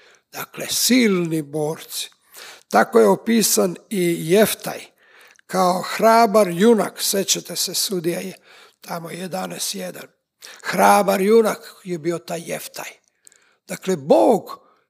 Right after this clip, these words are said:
u svim vremenima i u svakom, a, narodu, da tako kažemo, naći će svoje junake.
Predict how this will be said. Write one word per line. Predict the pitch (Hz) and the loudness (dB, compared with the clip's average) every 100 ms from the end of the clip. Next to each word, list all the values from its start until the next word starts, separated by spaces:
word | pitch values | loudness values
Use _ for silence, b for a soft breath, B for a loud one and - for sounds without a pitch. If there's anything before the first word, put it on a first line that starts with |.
| _ _ - | _ _ -2
u | 254 190 | 2 2
svim | - 208 311 294 220 | 0 0 4 4 4
vremenima | 185 175 160 135 - 139 151 - _ _ _ - | 2 2 -2 -8 -10 -12 -14 -14 _ _ _ -14
i | 175 | -8
u | 160 | -2
svakom, | - 202 233 240 185 151 - _ B B B B - 170 | 0 4 4 2 -2 -4 -6 _ B B B B -10 -6
a, | 170 165 160 147 165 | -6 -4 -4 -6 -4
narodu, | 170 214 196 175 180 | 2 6 6 4 2
da | 156 | -2
tako | - - 185 - 147 | -6 -4 -6 -4 -6
kažemo, | 185 180 147 170 170 | -2 0 0 -2 -6
naći | 170 214 262 226 - | -2 0 2 0 -2
će | 208 - 165 | -2 -2 -2
svoje | - 175 175 165 170 | -2 -2 -2 -4 -8
junake. | 165 147 131 - - - | -12 -12 -12 -14 -16 -20